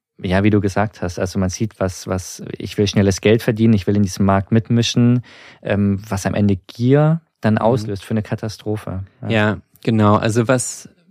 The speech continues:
Speaker 2: für mich so oder was ich auch bei der Recherche des Falls irgendwie das Gefühl hatte oder warum ich den so spannend fand, war, ich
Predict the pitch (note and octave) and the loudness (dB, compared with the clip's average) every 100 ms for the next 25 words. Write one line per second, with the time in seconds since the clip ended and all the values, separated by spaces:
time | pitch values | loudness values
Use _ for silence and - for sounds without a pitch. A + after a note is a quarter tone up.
0 | _ - - - A#2 C3+ F#3 - E3 D#3 | _ -20 -10 -2 0 0 -2 -4 -2 0
1 | C#3 A#2 A#2+ - - A#2+ B2 A#2 A#2 - | 0 0 -2 -6 -6 -4 -2 0 -2 -2
2 | C3+ C#3+ - C#3 C3 B2+ - B2 B2 B2 | 0 0 0 -2 -2 -6 -6 -2 -2 -4
3 | - A#2+ A#2 - A2+ - A#2+ A#2 A#2 - | -8 -6 -6 -8 -14 -10 -6 -6 -6 -4
4 | A2 A2+ A#2 A2 A#2+ A2 G#2+ - - B2 | -2 -2 -2 -6 -10 -10 -10 -8 -4 -4
5 | D3+ - C#3 C3+ B2 A2 A2+ A2+ A2+ A2+ | -4 -6 -6 -4 -4 -4 -2 0 0 0
6 | B2 _ _ _ _ - | -4 _ _ _ _ -20